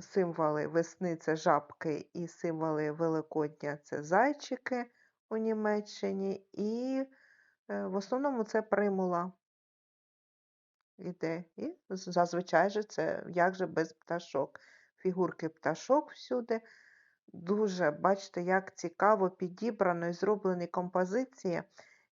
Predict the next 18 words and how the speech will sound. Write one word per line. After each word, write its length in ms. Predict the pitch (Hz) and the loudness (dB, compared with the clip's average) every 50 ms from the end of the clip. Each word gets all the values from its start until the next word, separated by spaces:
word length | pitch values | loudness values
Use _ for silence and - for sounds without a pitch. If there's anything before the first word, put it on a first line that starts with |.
| _ - | _ -12
Е, 180 | - - - - | -10 -10 -10 -10
тільки 600 | _ - 226 214 220 - - 208 196 190 180 175 | _ -4 -4 -4 -2 0 2 4 6 6 6 4
заради 420 | 175 - 196 196 196 185 185 190 | 4 6 6 8 6 6 4 0
цього 460 | 185 190 - - 220 254 247 220 226 202 | -2 0 4 6 6 6 6 4 0 0
можна 440 | 190 185 190 196 196 - 190 175 | 2 2 2 2 2 2 0 0
ходити 560 | - - - 180 170 165 175 214 240 - - 208 | 0 0 0 -2 0 2 0 0 -2 0 0 0
і 60 | 185 | 0
зупинятися 800 | 165 165 175 _ - 170 165 175 185 196 190 - 185 - - 160 | 0 -2 -4 _ -4 -2 0 2 2 2 2 -2 -6 -2 -2 -2
біля 240 | 160 170 165 170 165 | -2 0 -2 -2 -2
кожної 460 | - - 190 190 185 190 185 170 160 | 0 0 0 0 0 -2 -4 -4 -4
полиці 500 | 160 - 175 170 175 190 190 190 - 165 | -4 -2 -2 0 0 -2 -4 -4 -4 -4
і 60 | 165 | 0
роздивлятися. 1040 | 165 160 165 160 _ - 170 165 160 156 147 143 135 _ - 156 - - - - - - _ _ _ _ _ _ _ _ _ _ _ _ _ _ _ _ - | 0 0 -2 -2 _ -8 -8 -4 0 2 2 2 0 _ -12 -14 -14 -10 -8 -8 -8 -8 _ _ _ _ _ _ _ _ _ _ _ _ _ _ _ _ -20
М, 240 | - - - - 156 | -18 -16 -16 -16 -6
дизайнерські 840 | - 165 160 160 175 165 156 151 151 151 151 - - - _ 160 | -4 -4 0 2 4 4 4 4 0 -4 -8 -8 -14 -12 _ -12
такі 480 | 147 - - 151 151 _ - 156 151 151 151 _ _ _ _ _ _ _ _ _ _ _ _ _ _ _ _ _ _ _ _ _ _ _ | -6 -4 -4 -6 -6 _ -8 -8 -8 -8 -8 _ _ _ _ _ _ _ _ _ _ _ _ _ _ _ _ _ _ _ _ _ _ _
ідеї 440 | - 127 - 156 170 185 208 208 190 | -14 -6 2 4 4 6 6 4 2
можна 500 | 175 170 170 170 175 175 - 185 175 | 0 0 0 -2 -2 -2 -2 -4 -4